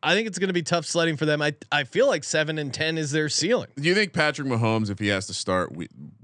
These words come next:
Speaker 2: game one, is good? Is the same guy? Do you think he turns into the same guy if he doesn't get to sit for a year with, with Andy Reid?
Speaker 1: Yeah, probably.
Speaker 2: Probably.
Speaker 1: I, I think a lot of that's a little
Speaker 2: So then it doesn't
Speaker 1: overrated.
Speaker 2: matter.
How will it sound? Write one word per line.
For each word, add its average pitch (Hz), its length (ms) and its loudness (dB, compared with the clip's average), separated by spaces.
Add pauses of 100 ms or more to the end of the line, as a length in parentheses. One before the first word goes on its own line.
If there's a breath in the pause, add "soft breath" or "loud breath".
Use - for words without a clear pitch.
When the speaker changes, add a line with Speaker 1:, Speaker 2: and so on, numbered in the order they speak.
(140)
Speaker 2:
game 92 320 -2
one, 85 520 -6
is 82 440 -6
good? 82 340 -6 (160)
Is 95 120 -6
the 95 100 -8
same 87 280 -4
guy? 76 320 -6 (840 soft breath)
Do 131 80 4
you 139 40 4
think 151 120 2
he 160 100 -2
turns 135 340 0
into 127 120 0
the 110 100 0
same 107 280 0
guy 98 180 2
if 90 80 -4
he 101 60 -4
doesn't 92 240 -4
get 90 140 -6
to 87 80 -10
sit - 300 -6
for 90 160 -4
a 85 40 -2
year 80 280 -4
with, 73 160 -10 (240)
with 85 160 -10
Andy 76 240 -6
Reid? 50 240 -12 (200)
Speaker 1:
Yeah, 123 200 0
probably. 90 440 -8
Speaker 2:
Probably. 87 360 -2 (240)
Speaker 1:
I, 156 240 0
I 196 140 2
think 208 160 0
a - 20 0
lot 151 260 2
of 139 60 0
that's 123 240 -2
a 127 40 -2
little 127 540 0
Speaker 2:
So 190 100 0
then 196 140 4
it 190 40 0
doesn't 180 80 2
Speaker 1:
overrated. 123 200 2
Speaker 2:
matter. 151 280 0